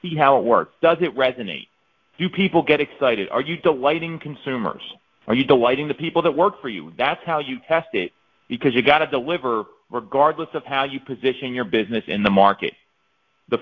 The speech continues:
fourth is training your, your organization or your team, and that could be your affiliates you work with, your vendors you refer out, people in your organization, doesn't matter. Again, this is for everybody here, the individual agent, the team, everyone in between, the team member, doesn't matter.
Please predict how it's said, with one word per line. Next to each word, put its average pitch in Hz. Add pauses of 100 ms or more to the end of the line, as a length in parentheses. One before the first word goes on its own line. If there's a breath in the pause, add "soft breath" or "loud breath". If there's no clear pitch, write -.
fourth 190
is 139 (120)
training 156
your, 117
your 117
organization 135
or 120
your 107
team, 143
and 113
that 123
could 127
be 113 (280 soft breath)
your 120
affiliates 147
you 123
work 110
with, 98
your 120
vendors 131
you 117
refer 110
out, 92 (960)
people 139
in 143
your 135
organization, 127
doesn't 117
matter. 113 (380 soft breath)
Again, 127
this 113
is 127
for 135
everybody 120
here, 113
the 117
individual 131
agent, 127
the 110
team, 135
everyone 131
in 123
between, 131
the 110
team 143
member, 123
doesn't 127
matter. 107